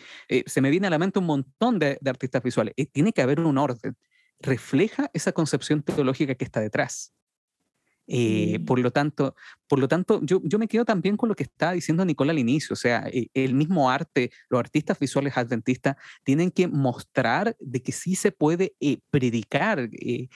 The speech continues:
Speaker 1: sí se pueden dar un aporte a nuestras comunidades, eh, de, de fe alrededor del mundo, incluso a la parte misiológica. Y, y yo creo que también tenemos que pensar eso. O sea,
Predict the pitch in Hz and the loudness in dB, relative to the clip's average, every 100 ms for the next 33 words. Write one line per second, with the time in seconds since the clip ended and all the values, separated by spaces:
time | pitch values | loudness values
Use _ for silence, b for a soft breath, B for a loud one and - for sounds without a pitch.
0 | B B - 180 202 190 202 196 151 160 | B B -4 0 2 2 2 0 0 0
1 | 190 170 127 - 208 254 - 120 - 131 | 0 0 -2 2 4 2 -2 -4 -2 -2
2 | 135 135 - 131 127 123 127 113 - 120 | -2 -4 -4 -4 -2 0 0 -2 -4 -2
3 | 117 110 107 - - - - 110 - 123 | -2 -2 -2 -6 -12 -12 -6 -6 -4 -6
4 | - 156 185 135 120 120 135 135 104 196 | -2 0 0 0 0 0 0 -2 0 0
5 | 214 113 110 B B - 143 - 208 - | 2 0 -2 B B -2 0 2 0 0
6 | 254 139 131 151 160 151 139 151 - - | -2 -2 -2 -2 -4 -2 -2 -2 -4 -10
7 | - _ _ _ _ _ _ b b - | -12 _ _ _ _ _ _ b b -4
8 | 123 - 135 156 175 180 143 160 160 165 | -2 0 0 2 0 0 0 0 0 0
9 | - - 139 - 151 147 - 90 135 120 | -2 -2 -2 -2 -4 -4 -6 -4 -2 0
10 | 117 | -2